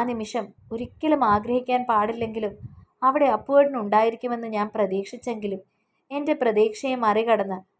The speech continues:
അപ്പുവേട്ടൻ അവിടെ ഉണ്ടായിരുന്നില്ല. സ്വന്തം പെങ്ങളുടെ മരണത്തിന് പോലും എത്താത്ത എന്ത് തിരക്കായിരിക്കും ആ മനുഷ്യനുള്ളതെന്ന് ആ നിമിഷം ഞാൻ ചിന്തിച്ചു പോയിരുന്നു.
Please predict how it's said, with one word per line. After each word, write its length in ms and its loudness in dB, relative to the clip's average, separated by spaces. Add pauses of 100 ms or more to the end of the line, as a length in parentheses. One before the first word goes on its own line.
(180)
അപ്പുവേട്ടൻ 460 0
അവിടെ 240 0
ഉണ്ടായിരുന്നില്ല. 640 0 (540)
സ്വന്തം 440 0
പെങ്ങളുടെ 460 2
മരണത്തിന് 500 0
പോലും 300 0
എത്താത്ത 400 0
എന്ത് 300 -2
തിരക്കായിരിക്കും 760 0 (420)
ആ 120 2
മനുഷ്യനുള്ളതെന്ന് 1000 0 (420)
ആ 160 2
നിമിഷം 420 -6
ഞാൻ 200 -4
ചിന്തിച്ചു 420 -6
പോയിരുന്നു. 480 -4